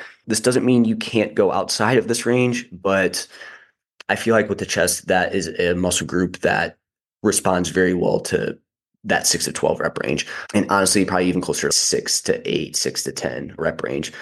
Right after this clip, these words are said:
Anybody who's trained chest regularly can, will probably feel the same. I think anything over twelve to fifteen reps in chest is, uh, I just, I feel like it's just not a great stimulus, um,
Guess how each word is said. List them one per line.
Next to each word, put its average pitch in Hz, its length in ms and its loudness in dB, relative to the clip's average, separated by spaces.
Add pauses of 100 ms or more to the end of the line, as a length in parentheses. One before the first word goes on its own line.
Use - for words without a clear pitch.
Anybody 92 460 4
who's 90 240 0
trained 123 240 4
chest - 200 0
regularly 92 500 2
can, 85 300 -8
will 85 180 -4
probably 85 460 0 (140)
feel 90 220 2
the 85 80 4
same. 80 280 2
I 78 60 -2
think 85 180 -2
anything 87 360 2
over 90 400 2 (340)
twelve 95 440 2
to 90 60 -6
fifteen 90 360 -2
reps 85 240 -2
in 80 80 -4
chest - 380 0
is, - 180 -4 (340)
uh, 92 240 2
I 85 140 2
just, - 260 -6 (1000)
I - 60 -2
feel 107 140 4
like 98 100 2
it's 90 140 0
just 87 120 -4
not 90 220 2
a 87 40 -2
great 82 200 0
stimulus, 85 640 0
um, 80 440 -4